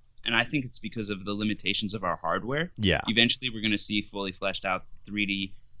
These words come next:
Speaker 1: detailed worlds in V R, but right now, um, that would be a beautiful one to play in V R.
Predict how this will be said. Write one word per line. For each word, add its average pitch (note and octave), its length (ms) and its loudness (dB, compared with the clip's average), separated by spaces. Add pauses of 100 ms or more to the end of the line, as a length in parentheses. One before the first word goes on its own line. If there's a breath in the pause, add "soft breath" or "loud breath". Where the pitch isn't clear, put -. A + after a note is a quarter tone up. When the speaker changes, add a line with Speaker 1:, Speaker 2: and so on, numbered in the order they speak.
(160)
Speaker 1:
detailed A2+ 680 4
worlds G2+ 360 0
in F#2+ 120 -2
V G2 140 0
R, F#2 140 4
but G2+ 80 2
right G#2+ 240 6
now, G#2+ 240 4 (440)
um, F2+ 260 -4 (180)
that A2 280 6
would G#2+ 200 -4
be G2 320 -2
a G2 60 -4
beautiful G2 520 -2
one E2+ 240 -2 (280)
to F2 100 -8
play F2+ 220 0
in E2 100 -4
V D#2+ 140 -6
R. E2 140 -4